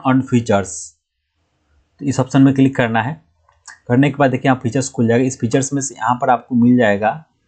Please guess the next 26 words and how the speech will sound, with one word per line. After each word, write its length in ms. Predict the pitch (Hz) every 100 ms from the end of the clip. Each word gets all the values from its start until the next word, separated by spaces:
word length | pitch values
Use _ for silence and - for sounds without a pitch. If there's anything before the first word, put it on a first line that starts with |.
| _ _ _ _ _ _ _ _ _ _ _ _ _ _ _ _ _ _ -
Windows 420 | 123 123 147 156
Subsystem 560 | 139 - 135 - 151 139
for 180 | 123
Linux, 240 | 101 95 98
इसको 320 | - - 143
आपको 200 | 120 139
टिक 240 | 131 123 -
कर 140 | 95
देना 220 | 90 90
है, 140 | - -
right। 300 | 151 165 _ _ _
ध्यान 160 | 113 139
से 100 | 127
देखिए 280 | 127 - 120
यहाँ 120 | 117
पर 80 | 117
लिखा 200 | 113 123
हुआ 100 | 120
है 60 | 104
Windows 300 | 117 135 127
Subsystem 440 | - 117 - 135
for 160 | 120 147 175
Linux, 360 | 101 98 98 - - _ _ -
करते 260 | 151 -
हैं 100 | 135 147
ओके। 300 | 143 104 -